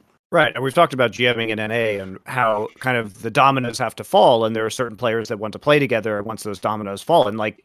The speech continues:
T S M always had that advantage with Bjergsen, that they had an inbuilt G M ing advantage because people wanted to play with him.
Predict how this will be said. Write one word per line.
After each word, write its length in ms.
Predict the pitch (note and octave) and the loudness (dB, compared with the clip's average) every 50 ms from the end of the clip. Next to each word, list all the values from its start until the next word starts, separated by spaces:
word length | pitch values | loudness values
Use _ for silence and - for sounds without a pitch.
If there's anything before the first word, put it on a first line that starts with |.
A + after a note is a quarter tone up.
| _ | _
T 100 | - C#3+ | -2 0
S 140 | C#3+ C3+ - | 0 2 2
M 100 | C3+ B2+ | 2 2
always 300 | B2 B2 A#2+ B2 A#2+ G#2 | 4 2 2 2 0 -2
had 160 | - B2 A2+ | -4 -4 -2
that 160 | G#2 A2+ A2 | -2 -2 -2
advantage 420 | G#2+ F#2+ F#2+ A#2 A#2+ B2 A#2 A2+ - | -4 -4 -4 -2 -2 -2 -4 -6 -8
with 160 | A2 - - | -10 -14 -14
Bjergsen, 680 | - A2 A2 B2 C#3 C#3+ - - G2+ F#2+ G2 G#2+ G#2 - | -10 -6 -6 -6 -6 -6 -6 -8 -6 -6 -6 -8 -6 -4
that 180 | A2 G#2 G2+ - _ - | -4 -4 -4 -6 _ -4
they 100 | A2+ A#2 | -2 -2
had 100 | B2+ A2 | -2 -4
an 140 | A#2 - - | -6 -8 -4
inbuilt 680 | E3+ C#3 C#3+ C#3+ C#3 A#2+ B2 A#2+ A#2+ A#2+ - - - - - | -2 -2 -2 0 0 0 0 0 0 -2 -6 -10 -16 -18 -14
G 180 | - G#2 B2 B2+ | -8 -4 -2 0
M 160 | C3 C#3+ C#3 | 0 0 -2
ing 140 | B2+ B2 A#2+ | -4 -4 -6
advantage 440 | G#2+ F#2+ G#2+ G2+ G2+ G#2 A2 A2+ A2 | -6 -4 -4 -4 -4 -6 -8 -8 -10
because 220 | A#2+ A2 A#2 A2 | -8 -8 -8 -8
people 300 | - A#2+ A2 - A#2+ A2+ | -8 -8 -8 -8 -8 -6
wanted 240 | A2 A2 G#2+ G#2+ G#2 | -6 -6 -8 -8 -10
to 60 | G#2+ | -10
play 200 | - - E3 G3+ | -8 -6 -6 -6
with 160 | G#3+ - - | -6 -8 -12
him. 220 | - - - - | -14 -14 -14 -16